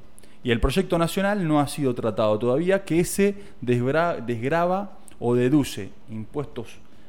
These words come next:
al, eh, impuesto a las ganancias, básicamente.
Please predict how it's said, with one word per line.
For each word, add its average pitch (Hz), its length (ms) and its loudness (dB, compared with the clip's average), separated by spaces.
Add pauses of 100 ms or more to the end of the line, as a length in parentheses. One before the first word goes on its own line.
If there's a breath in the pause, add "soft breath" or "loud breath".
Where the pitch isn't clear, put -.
(220 soft breath)
al, 90 200 -6
eh, 92 680 -8
impuesto 190 300 0
a 175 40 6
las 214 120 2
ganancias, 139 420 0
básicamente. 101 600 -6